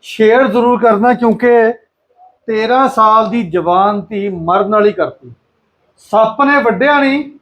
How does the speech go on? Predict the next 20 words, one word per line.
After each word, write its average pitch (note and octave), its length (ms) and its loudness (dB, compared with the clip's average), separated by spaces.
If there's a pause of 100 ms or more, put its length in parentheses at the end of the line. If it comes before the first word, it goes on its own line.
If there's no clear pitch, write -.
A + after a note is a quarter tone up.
ਲੇਕਿਨ A3 240 0
ਐਂਟੀਵੈਨਮ C4 680 0
ਲਾਤਾ। D#3+ 480 -2 (500)
ਐਂਟੀਵੈਨਮ A3+ 840 2
ਦੇ C4 140 4
ਵਿੱਚ A#3+ 260 -2
ਜ਼ਹਿਰ F#3 460 0
ਹੁੰਦਾ A3+ 320 0
ਹੈ। B2+ 180 -10 (1300)
ਸੱਪ F#3+ 380 -2
ਨੇ B3+ 140 4
ਤਾਂ G3 140 0
ਕਿਆ A#3 240 2
ਜ਼ਹਿਰ A3 260 2
ਦੇਣਾ A#3 300 0
ਸੀਗਾ, B3 280 0
ਡਾਕਟਰਾਂ A3 540 0
ਨੇ D4+ 100 2
ਜ਼ਹਿਰ A#3+ 240 2
ਦੇਤਾ। D3+ 420 -4